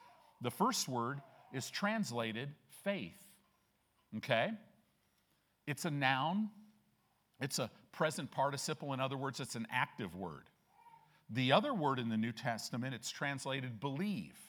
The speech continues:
That's a verb, but it's still an active word. It's a present participle active word. Forget the present participle thing, right?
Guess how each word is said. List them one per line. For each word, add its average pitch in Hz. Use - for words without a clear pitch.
That's -
a 127
verb, 120
but 127
it's 131
still 143
an 127
active 143
word. 135
It's 98
a 104
present 110
participle 120
active 117
word. 107
Forget 143
the 156
present 135
participle 120
thing, 80
right? 98